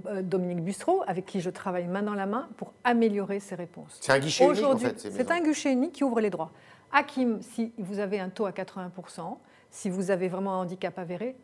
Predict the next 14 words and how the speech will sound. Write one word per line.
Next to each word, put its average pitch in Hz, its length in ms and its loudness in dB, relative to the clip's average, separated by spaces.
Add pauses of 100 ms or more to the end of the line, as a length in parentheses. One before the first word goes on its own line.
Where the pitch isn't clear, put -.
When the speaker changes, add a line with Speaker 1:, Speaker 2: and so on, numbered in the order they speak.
Speaker 1:
vous 175 80 -6
avez 185 160 -4
des 185 100 -2
droits 170 220 -2
à 170 100 -4
vie 214 320 -2 (140)
ouverts 233 480 0
enfin. 196 340 -8 (100)
Parce 233 140 -4
qu'imaginez-vous 233 720 2
que 180 120 -8
quand 196 180 -8
vous 185 160 -6
êtes 180 160 -6